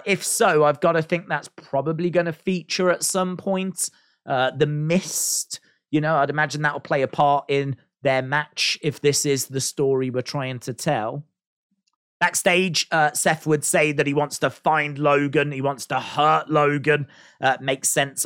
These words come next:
obviously, after lo-, what Logan did to him at Elimination Chamber. Uh, he said beating up The Miz tonight would be a good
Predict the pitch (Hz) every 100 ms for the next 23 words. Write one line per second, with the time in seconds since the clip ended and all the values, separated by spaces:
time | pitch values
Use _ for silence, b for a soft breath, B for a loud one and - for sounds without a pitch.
0 | - 139 139 - 135 127 - 135 131 131
1 | 131 131 127 127 123 131 - 131 131 123
2 | 127 123 131 135 - 117 - 123 117 113
3 | 120 b b b - 139 160 - 170 139
4 | 175 180 160 147 156 147 143 - 147 131
5 | 127 127 131 123 131 127 120 139 120